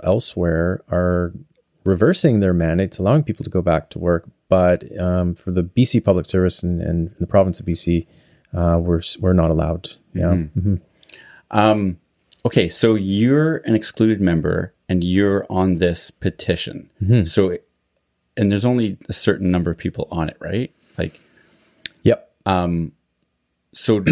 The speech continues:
Speaker 2: <clears throat> that only affects you and, and the people on the petition, or how does that work? 'Cause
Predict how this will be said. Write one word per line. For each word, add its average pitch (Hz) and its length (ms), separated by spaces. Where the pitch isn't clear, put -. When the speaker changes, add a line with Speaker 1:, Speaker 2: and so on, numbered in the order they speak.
Speaker 2:
<clears throat> 92 280
that 101 260
only 101 240
affects - 800
you 127 420
and, 92 180
and 87 220
the 82 60
people - 300
on 90 140
the 82 60
petition, 165 640
or 92 120
how 92 100
does 87 120
that - 160
work? - 320
'Cause 92 320